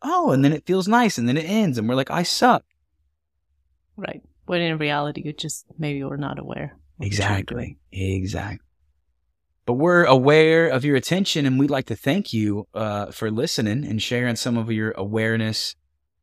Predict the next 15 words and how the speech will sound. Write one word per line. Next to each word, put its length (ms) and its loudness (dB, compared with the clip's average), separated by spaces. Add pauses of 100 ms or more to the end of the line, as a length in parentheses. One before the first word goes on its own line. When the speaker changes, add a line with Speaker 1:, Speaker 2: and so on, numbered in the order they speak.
(160)
Speaker 1:
with 180 -6 (100)
us. 560 -2
Uh, 240 -4
if 100 -12
you 80 0
enjoyed 320 0
this 160 -4
episode, 480 -2
go 120 -2
ahead 180 -2
and 100 -4
like 280 -6
it, 120 -6
review 460 -2
it. 140 -6